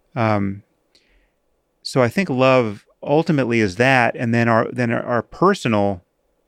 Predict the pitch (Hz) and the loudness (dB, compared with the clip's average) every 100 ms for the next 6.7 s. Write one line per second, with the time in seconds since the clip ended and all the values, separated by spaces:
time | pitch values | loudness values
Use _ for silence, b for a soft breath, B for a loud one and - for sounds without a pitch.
0 | _ 123 110 104 113 98 127 110 104 - | _ 2 2 2 -2 -2 0 0 0 0
1 | 120 - 107 101 95 95 107 101 98 95 | 0 2 2 2 0 0 2 2 0 -2
2 | 92 220 170 117 107 95 92 120 107 104 | -6 -14 -4 0 0 -2 -4 0 0 0
3 | 95 143 175 107 101 98 101 190 131 123 | -2 -2 -2 -2 -2 -4 -6 -14 -16 -14
4 | - - 117 101 98 101 104 - b b | -12 -6 -4 -2 -2 -2 -4 -8 b b
5 | b b b b b b b b 139 156 | b b b b b b b b -2 2
6 | 233 151 120 98 101 101 | 2 2 2 4 2 0